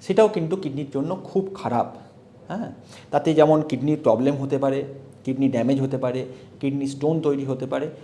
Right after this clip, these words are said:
অনেক রকম প্রবলেম কিন্তু ডেভেলপ করতে পারে। সুতরাং আপনি একদম চোখ বুজে প্রোটিন বেশি বেশি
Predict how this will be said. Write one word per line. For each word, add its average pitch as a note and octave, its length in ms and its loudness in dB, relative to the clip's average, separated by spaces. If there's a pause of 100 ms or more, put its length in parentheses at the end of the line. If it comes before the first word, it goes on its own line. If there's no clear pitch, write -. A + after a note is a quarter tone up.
(160)
অনেক A3+ 280 4
রকম F3+ 200 0
প্রবলেম C3 360 2
কিন্তু C#3 200 -4
ডেভেলপ A2+ 400 -2
করতে G#2+ 240 -8
পারে। - 220 -10 (640)
সুতরাং F3 400 2
আপনি E3 460 0
একদম C3+ 400 0 (140)
চোখ F3+ 200 4
বুজে D3 380 -2
প্রোটিন C#3+ 380 -2
বেশি B2+ 220 -4
বেশি C3+ 180 -6